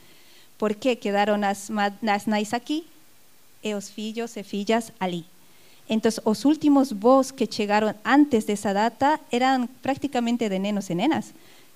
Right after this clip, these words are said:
Eran os menores non acompañados de Bolivia. Entón, era moi, moi grave. Eh, por exemplo, acá, eh, claro, e eso repercutiu en que ten, pre-,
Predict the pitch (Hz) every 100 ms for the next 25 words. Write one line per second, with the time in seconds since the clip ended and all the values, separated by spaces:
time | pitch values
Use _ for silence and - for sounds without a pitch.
0 | - 202 214 208 208 196 - - 226 208
1 | 208 208 202 180 180 175 208 285 240 185
2 | 180 202 196 175 180 185 - - - -
3 | - 226 269 269 - - 233 254 349 320
4 | 262 240 214 285 240 - - - - -
5 | - - - - 202 196 185 165 - -
6 | 208 - 240 240 220 - 190 - - -
7 | - - - 208 202 202 196 190 185 185
8 | - - - - - - - - 240 214
9 | 196 - 240 269 - - 285 277 - 202
10 | 214 202 233 254 285 240 220 220 220 -
11 | 214 220 - 220 202 190